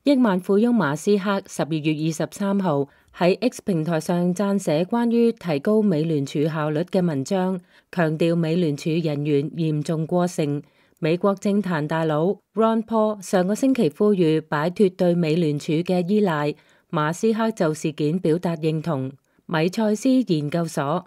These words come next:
最近報告指出，約有二萬三千人喺華盛頓嘅聯邦儲備委員會同美國十二間地區儲備銀行工作。米塞斯話，但事情遠不止於此。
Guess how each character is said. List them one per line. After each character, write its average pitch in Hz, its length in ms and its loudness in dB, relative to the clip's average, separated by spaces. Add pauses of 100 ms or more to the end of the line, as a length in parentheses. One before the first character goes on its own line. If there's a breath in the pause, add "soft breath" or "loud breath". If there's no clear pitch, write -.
(120)
最 185 160 4
近 175 240 0
報 180 160 2
告 180 180 2
指 156 220 -2
出， 208 140 -4 (340 soft breath)
約 196 240 2
有 170 140 0
二 185 340 2
萬 175 180 0
三 233 320 -2
千 233 180 2
人 147 280 0 (120)
喺 175 200 0
華 175 180 0
盛 170 240 -2
頓 175 180 0
嘅 196 220 0
聯 156 220 0
邦 240 240 0
儲 180 180 2
備 175 180 2
委 151 180 0
員 156 220 0
會 147 360 2
同 151 180 -4
美 147 240 -2
國 190 240 0
十 - 140 -4
二 165 160 -4
間 226 280 0
地 160 200 2
區 202 120 -4
儲 196 360 0
備 160 200 0
銀 147 200 -2
行 139 160 -4
工 196 180 0
作。 156 340 0 (300)
米 165 240 0
塞 208 240 2
斯 240 220 2
話， 160 340 2 (220 soft breath)
但 202 240 0
事 196 200 2
情 165 300 0
遠 151 220 0
不 214 180 0
止 - 140 -2
於 175 240 0
此。 185 140 -4